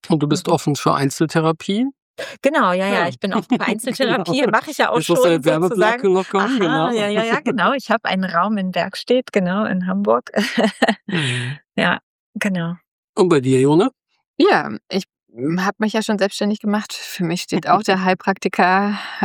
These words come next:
Speaker 3: vor der Tür sozusagen, der
Speaker 1: Mhm.
Speaker 3: Heilpraktiker für Psychotherapie. Und ich habe mich tatsächlich schon in die nächste Weiterbildung gestürzt, äh,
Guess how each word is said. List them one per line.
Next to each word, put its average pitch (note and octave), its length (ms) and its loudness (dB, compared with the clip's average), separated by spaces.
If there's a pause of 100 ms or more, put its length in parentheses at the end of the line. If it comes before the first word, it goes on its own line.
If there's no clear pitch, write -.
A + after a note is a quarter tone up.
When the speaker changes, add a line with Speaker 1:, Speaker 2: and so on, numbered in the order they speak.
Speaker 3:
vor F3+ 160 0
der F#3 120 0
Tür F3+ 280 0
sozusagen, F3+ 580 -2
der C3+ 120 0
Speaker 1:
Mhm. A#2+ 60 -2
Speaker 3:
Heilpraktiker F3+ 440 -4
für - 140 -6
Psychotherapie. F3+ 720 -4 (460)
Und A#3 160 4
ich B3+ 120 0
habe G#3+ 100 4
mich A3+ 100 0
tatsächlich G3+ 420 0
schon F#3 140 0
in F#3 100 2
die F3+ 120 0
nächste F3 280 -2
Weiterbildung F3 520 0
gestürzt, - 680 -4 (300)
äh, F3 320 -2